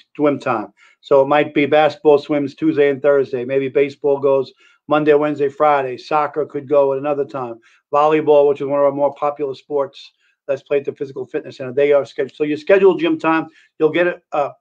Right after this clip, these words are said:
you know, update before that even starts to let you know when that goes. Uh, lunch is included in tuition. Um, and our lunch is awesome. It's off the charts. It's by Compass Foods. Compass is the dining service,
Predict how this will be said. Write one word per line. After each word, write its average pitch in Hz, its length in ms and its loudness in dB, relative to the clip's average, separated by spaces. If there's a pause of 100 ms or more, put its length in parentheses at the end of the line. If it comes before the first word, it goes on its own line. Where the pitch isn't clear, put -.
(420)
you 170 80 -6
know, - 60 -6
update 180 400 -2
before 165 340 -2
that 165 160 0
even 156 160 -2
starts 160 420 0
to 151 60 -4
let 151 140 -2
you 151 60 -8
know 151 160 0
when 147 140 0
that 143 220 -6
goes. 165 400 -4 (360)
Uh, 143 160 -6
lunch 185 320 2
is 160 120 -4
included 175 360 0
in 160 140 -2
tuition. 160 500 -6 (400)
Um, 131 360 -8 (420)
and 147 120 -2
our 156 200 2
lunch 160 240 4
is 135 120 -4
awesome. 156 380 4
It's 143 140 -6
off 165 200 0
the 151 80 -8
charts. 165 460 2
It's 135 100 -12
by - 180 -2
Compass 170 420 -4
Foods. 170 420 -6
Compass 151 320 -8
is 139 100 -14
the 139 60 -18
dining 156 380 -2
service, 156 420 -2